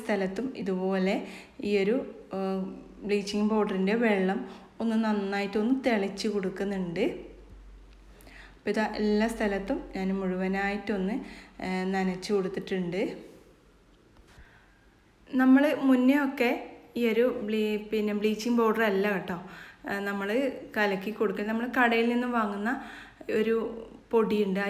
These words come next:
ഒരു പൊടി നമ്മൾ മുപ്പത് ലിറ്റർ വെള്ളത്തിൽ കലക്കിയിട്ടാണ് ഇൻ്റർലോക്കിലെ പുല്ല് ഉണ-, ഉണക്കിയെടുക്കാറ്. അപ്പോൾ ഈ ഒരു, ഇതിൻ്റെ ഒരു ഭയങ്കര സ്മെല്ലായിരിക്കും. അതുപോലെ തന്നെ ഈ പുല്ല് കട്ട് ചെയ്യുന്നവർ പറഞ്ഞ് ഇതിൻ്റെ ഒരു മണം കുട്ടികൾക്കൊക്കെ മോശമാണ്.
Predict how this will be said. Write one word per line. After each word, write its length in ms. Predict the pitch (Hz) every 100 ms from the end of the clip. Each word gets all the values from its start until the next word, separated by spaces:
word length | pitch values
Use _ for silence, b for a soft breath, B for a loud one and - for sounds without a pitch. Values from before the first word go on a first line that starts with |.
| 214
ഒരു 100 | 240 247
പൊടി 240 | 233 233 247
നമ്മൾ 200 | 220 208 262 B B B -
മുപ്പത് 320 | 208 - 226 226
ലിറ്റർ 260 | 233 226 254 269
വെള്ളത്തിൽ 420 | 226 220 220 226 277 262
കലക്കിയിട്ടാണ് 680 | 214 208 240 226 196 185 254 185
ഇൻ്റർലോക്കിലെ 640 | 202 196 190 196 - 208 254 B B B -
പുല്ല് 260 | 269 254 254
ഉണ-, 280 | 226 208 214 208
ഉണക്കിയെടുക്കാറ്. 840 | 196 196 196 240 220 190 175 180 202 277 B B B -
അപ്പോൾ 160 | 220 254
ഈ 20 | 240
ഒരു, 120 | 247 254 -
ഇതിൻ്റെ 260 | 214 226 233
ഒരു 100 | 240 254
ഭയങ്കര 400 | 226 208 214 220 233
സ്മെല്ലായിരിക്കും. 800 | 233 220 202 202 220 202 190 185 190
അതുപോലെ 260 | 190 202 196 214
തന്നെ 180 | 220 233 B B B B 208
ഈ 100 | 214 208 247
പുല്ല് 280 | 240 233 247
കട്ട് 180 | 247 240
ചെയ്യുന്നവർ 360 | 220 214 214 214 214
പറഞ്ഞ് 280 | 208 202 208 208
ഇതിൻ്റെ 300 | 202 202 208 208
ഒരു 100 | 208 214
മണം 260 | 196 196 233 233
കുട്ടികൾക്കൊക്കെ 760 | 190 190 202 196 226 220 233 233
മോശമാണ്. 640 | 202 202 208 233 208 190